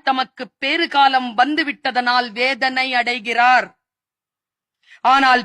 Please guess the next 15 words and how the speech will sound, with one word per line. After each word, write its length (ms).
பிள்ளையை 420
பெற்றெடுத்த 580
பின்பு 260
உலகில் 440
மனித 400
உயிர் 260
ஒன்று 180
தோன்றியுள்ளது 600
என்னும் 220
மகிழ்ச்சியால் 580
தம் 160
வேதனையை 560
அவர் 260
மறந்து 400
விடுவார். 440